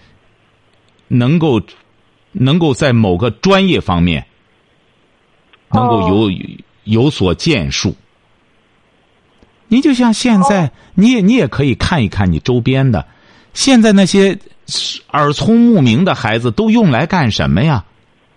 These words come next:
Speaker 1: 哎，划拉手机，玩这些、呃，游戏，不就是很，基本上孩子们的精力，大部分精力都放在这上面。青少年更，更邪乎了，很多都是百分之七十八十的精力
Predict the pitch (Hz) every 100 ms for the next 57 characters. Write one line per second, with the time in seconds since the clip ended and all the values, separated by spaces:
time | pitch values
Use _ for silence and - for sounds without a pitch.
0 | _ _ - 185 - _ 117 120 170 156
1 | - 101 98 147 160 - _ _ _ _
2 | _ _ 107 127 180 170 151 151 156 -
3 | - 123 127 120 196 - 214 110 - _
4 | _ _ _ - 262 277 220 196 160 135
5 | 190 175 196 - - - 294 294 147 123
6 | 143 147 - - - 139 180 175 147 135
7 | 113 170 185 180 123 - - _ _ -
8 | 285 262 160 208 139 120 - 135 131 101
9 | 104 - 107 85 78 92 87 71 67 -
10 | _ _ _ _ _ _ _ _ _ -
11 | 277 254 233 147 113 151 180 247 208 -
12 | 233 175 - 101 - 98 80 - _ _
13 | - 131 143 156 202 202 156 120 101 104
14 | 156 147 147 - - 208 - 117 107 196
15 | 107 - 90 82 - 90 85 76